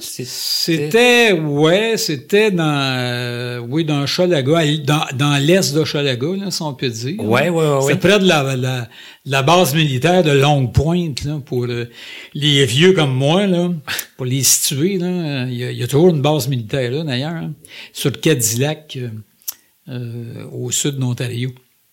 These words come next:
Speaker 1: Ok.
Speaker 2: Alors, c'était là, on a, euh, présenté, euh, deux spectacles, celui de l'an passé, euh,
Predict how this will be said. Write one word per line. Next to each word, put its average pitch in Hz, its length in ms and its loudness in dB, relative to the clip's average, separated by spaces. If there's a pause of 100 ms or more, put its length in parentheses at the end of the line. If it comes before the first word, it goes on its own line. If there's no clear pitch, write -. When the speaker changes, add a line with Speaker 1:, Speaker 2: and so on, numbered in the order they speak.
(560)
Speaker 1:
Ok. 190 120 -4
Speaker 2:
Alors, 151 180 4
c'était 147 300 2
là, 131 160 -2
on 175 240 0
a, 156 300 -2
euh, 107 140 -6 (440)
présenté, 131 760 0
euh, 110 1200 -8
deux 160 420 2
spectacles, - 680 -6
celui 139 300 -4
de 135 60 -2
l'an 135 140 -2
passé, 135 640 -8
euh, 78 100 -8